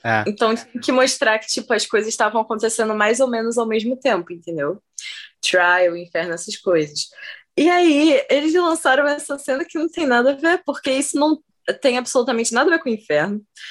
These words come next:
Speaker 2: Também não tem absolutamente nada a ver, tipo, com, sabe, nada a ver com nada. Eles só falaram,
Speaker 1: <laughs>
Speaker 2: "Ai, coloca uma cena aí da Mística, porque a gente tem que saber que ela tá tramando alguma coisa." Mas é só muito engraçado, porque ela tá no meio do mato, tipo, olhando assim, tipo, "Caramba."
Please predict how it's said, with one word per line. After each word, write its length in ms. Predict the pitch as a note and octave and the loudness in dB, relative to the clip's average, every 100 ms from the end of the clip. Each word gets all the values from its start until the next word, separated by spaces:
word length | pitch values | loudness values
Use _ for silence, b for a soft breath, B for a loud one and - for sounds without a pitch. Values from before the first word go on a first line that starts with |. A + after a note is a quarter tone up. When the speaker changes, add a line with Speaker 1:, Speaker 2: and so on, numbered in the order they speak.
| B - | B -2
Speaker 2:
Também 220 | B3 C#4+ | 0 2
não 140 | E4+ | 0
tem 360 | E4+ D4 D4 - | 0 -2 -2 -2
absolutamente 800 | B3+ A#3+ C#4+ C4 C#4 B3+ - - | -2 -2 -6 0 0 -2 -6 -4
nada 460 | A3+ G#3+ C4+ F#4 E4 | 2 4 4 2 -2
a 20 | |
ver, 260 | G3+ G3+ G3+ | -2 -2 -2
tipo, 520 | - _ G#3 F#3 F3+ - | -6 _ 2 2 0 -2
com, 400 | G3 F#3 F3 - | -4 -2 -4 -2
sabe, 380 | - - G4+ C#4+ | -2 2 2 4
nada 200 | B3 E4+ | 2 2
a 20 | F4+ | 2
ver 60 | |
com 260 | F#4 - A4 | -4 -2 2
nada. 300 | F#4 F4 C4 | 4 4 2
Eles 160 | B3 | -2
só 140 | - D4 | -2 2
falaram, 440 | - F4 C4+ A#3+ | 2 4 2 0
Speaker 1:
<laughs> 80 | D4+ | -2
Speaker 2:
"Ai, 140 | D#4+ | -2
coloca 360 | - B3 B3+ C4 | 0 2 2 0
uma 120 | F#4 F4 | -4 -2
cena 240 | E4 C4 | -2 0
aí 60 | C4 | 2
da 120 | E4 | 0
Mística, 340 | E4+ D#4+ - | 0 -4 -6
porque 160 | - - | -6 -2
a 60 | D4 | -2
gente 180 | D#4+ | -2
tem 100 | - | -6
que 60 | D4 | -4
saber 180 | C#4+ C#4+ | -2 -2
que 60 | - | -2
ela 100 | C#4 | 0
tá 100 | D4+ | -2
tramando 560 | - D#4+ F4+ D#4+ C4+ | 0 0 2 0 -2
alguma 220 | D#4+ F#4 G4+ | 0 0 0
coisa." 320 | E4 A#3+ A3 B B B | 0 0 -2 B B B
Mas 180 | E4 A#4 | 0 2
é 60 | A4 | 2
só 160 | F#4+ C4+ | 0 -2
muito 200 | A3 A3+ | -2 -4
engraçado, 420 | F#3 E3+ F3 B3 | -2 -2 0 -2
porque 120 | B3 | 2
ela 100 | D4 | 0
tá 160 | D4+ E4+ | 2 0
no 140 | F4 | 0
meio 220 | D#4+ F4+ G4+ | 2 0 2
do 120 | F4+ | 0
mato, 340 | A#3 B3 D#4 C#4 | 2 0 0 -6
tipo, 220 | - - | -6 -4
olhando 360 | D#4+ C4 D4+ D4 | 0 0 2 -2
assim, 180 | C#4+ | -4
tipo, 180 | B3 A#3+ | -12 -14
"Caramba." 680 | - E4+ G4+ B3 A#3+ G3+ G3+ | 0 2 4 4 2 2 -2